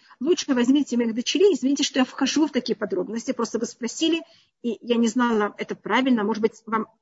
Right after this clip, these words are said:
первый ответ был уже достаточен, и я не должна была входить в такие неприличные вещи. И, и Лот в какой-то мере хочет показать, что он согласен,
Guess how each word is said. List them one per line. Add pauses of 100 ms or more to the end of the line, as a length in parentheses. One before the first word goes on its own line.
(180)
первый
ответ
был
уже
достаточен, (240)
и
я
не
должна
была
входить
в
такие
неприличные
вещи. (1500)
И,
и
Лот
в
какой-то
мере
хочет
показать,
что
он (280)
согласен,